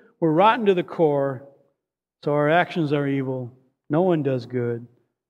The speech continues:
The second result for those who reject God was destruction. God's judgment is coming on the wicked, and so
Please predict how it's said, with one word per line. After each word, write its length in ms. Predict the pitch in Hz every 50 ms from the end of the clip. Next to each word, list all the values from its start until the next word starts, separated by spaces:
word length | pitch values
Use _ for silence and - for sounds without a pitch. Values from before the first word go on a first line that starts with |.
| _ _ _ _ _ _ _
The 80 | - 120
second 320 | - - 202 190 - 175
result 400 | 160 156 151 127 156 156 156 156
for 100 | 156 156
those 260 | 147 147 151 156 143 135
who 40 |
reject 400 | 139 147 156 147 156 151 147 151
God 400 | 151 143 143 143 143 143 139 135 - - - _ _ _ _ _ _ -
was 160 | 135 123 117
destruction. 800 | 123 117 - - - 180 180 180 - - - 175 170 165 165 156 - - - - - - _ _ -
God's 300 | 185 190 208 214 170 156
judgment 460 | 127 170 214 220 202 180 202 202 190
is 120 | 170 -
coming 380 | - - - 214 220 220 220 196
on 120 | 190 185
the 80 | 175 160
wicked, 420 | 160 180 196 190 165 196 190 180
and 140 | 170 156 151
so 480 | 151 - 190 180 175 175 160 131 117